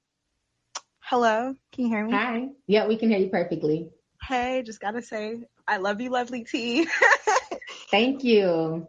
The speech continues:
Speaker 1: Welcome. But outside of that, I will say I didn't watch the, um, the show, but I am, like, a huge Kanye fan. He's, like, my problematic fave. So I'm loving him all the way. Um,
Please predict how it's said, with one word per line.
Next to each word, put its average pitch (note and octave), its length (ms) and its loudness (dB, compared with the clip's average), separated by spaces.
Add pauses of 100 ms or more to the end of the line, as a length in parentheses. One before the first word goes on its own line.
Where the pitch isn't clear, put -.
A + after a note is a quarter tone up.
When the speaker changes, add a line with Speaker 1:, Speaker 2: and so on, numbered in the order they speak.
Speaker 1:
Welcome. G3+ 480 -4
But G3+ 160 2
outside D4 480 4
of B3 80 -2
that, F#3+ 320 4
I F#3+ 140 2
will G3+ 180 0
say G#3+ 260 0
I F#3+ 140 0
didn't G3+ 360 -2
watch A3+ 340 -2
the, A3 260 -2 (160)
um, G3+ 380 2
the A3 80 0
show, G3+ 280 -2
but F#3 160 2
I F3 180 4
am, F#3+ 240 -2
like, F3+ 200 0
a G3 80 2
huge G#3 640 -2
Kanye F#3 520 -2
fan. F3+ 280 0
He's, F3 160 0
like, F3 160 2
my F3 180 2
problematic F#3 720 2
fave. D#3+ 500 0 (380)
So F3+ 420 6
I'm F#3 300 6
loving F3 260 4
him F#3+ 200 2
all E3 200 4
the F3 120 2
way. D#3+ 340 2 (540)
Um, G3+ 760 6